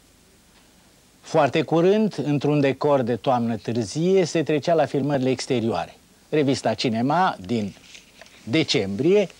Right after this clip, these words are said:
consemnând momentul ce se consumase anterior. Primele luni din iarna o mie nouă sute șaptezeci și doi, o mie nouă sute șaptezeci și trei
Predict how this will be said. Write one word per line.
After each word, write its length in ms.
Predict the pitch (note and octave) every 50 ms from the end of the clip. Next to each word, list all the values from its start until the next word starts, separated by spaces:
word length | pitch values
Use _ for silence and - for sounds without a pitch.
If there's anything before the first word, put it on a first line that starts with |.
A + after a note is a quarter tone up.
| - - - - - - - - - -
consemnând 960 | - G#3+ G#3 F#3+ - - F3 D3+ D#3 F3+ F#3+ G#3 G#3+ G#3+ G#3+ F3+ - - - - _ _ _
momentul 600 | D3 D3+ C#3+ C#3+ D#3+ F3 E3+ - - E3 E3 D3
ce 140 | - D#3+
se 140 | C3+ - D3+
consumase 540 | C3+ D3+ C#3 B2 - C3+ B2 B2 A2+ - A2+
anterior. 540 | G2+ G2 F#2 F2 E2+ D#2+ C#2+ - - - - _ _ _ _ _ _ _ _ _ _ _ _ _ _ _ _ _ _ _ _ _ _ _
Primele 460 | - C#3 F3+ F3 D3 C#3 B2+ B2+ A#2+
luni 320 | B2 C3 D3 F3 D#3+ A#2+ G2+
din 140 | G2 G#2
iarna 360 | A#2 B2 B2+ B2 A2 G#2+ A2+ A2+
o 40 |
mie 200 | A2+ B2 C3+ B2+
nouă 180 | A#2+ B2 A#2+ A#2
sute 180 | G#2+ - A#2+ A2
șaptezeci 580 | - - C#3 B2+ - - A#2 A2 G#2+ A2+ G#2
și 120 | - A#2 G#2
doi, 280 | G2 C#3 C#3 B2+ A2+
o 40 | G#2
mie 160 | A2 A#2+ A#2
nouă 180 | A2+ A2+ A#2 A2
sute 140 | - A#2 A2+
șaptezeci 580 | - - C3 A#2+ - - A2+ G2+ F#2 G2+ G2
și 120 | F#2 - F2
trei 380 | - - C3+ D3+ E3 E3 -